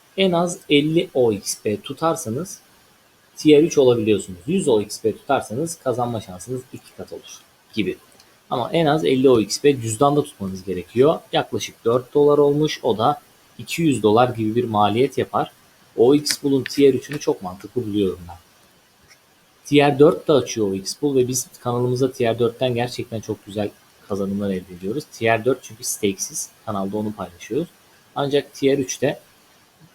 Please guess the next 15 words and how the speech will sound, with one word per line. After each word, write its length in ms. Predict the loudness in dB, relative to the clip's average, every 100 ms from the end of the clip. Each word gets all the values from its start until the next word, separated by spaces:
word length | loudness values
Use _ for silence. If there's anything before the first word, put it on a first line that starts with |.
| _ _ _
yani 260 | 0 2 0
iki 200 | -6 0
proje 240 | 4 6 8
yapıyorsa 480 | 6 4 2 2
birinde 300 | 4 2 2
Tier 320 | 2 2 2 4
dört 340 | 2 0 -12 _ _
paylaşıyorlar, 600 | -2 -2 0 0 2 2
birinde 240 | 2 0 -2
paylaşmıyorlar 720 | -2 -2 -4 -6 -2 -2 0
diyebilirim 400 | 0 0 -4 -6
O 80 | -6
X 200 | -8 -12
Pool 140 | -10
için. 280 | -10 -10 -12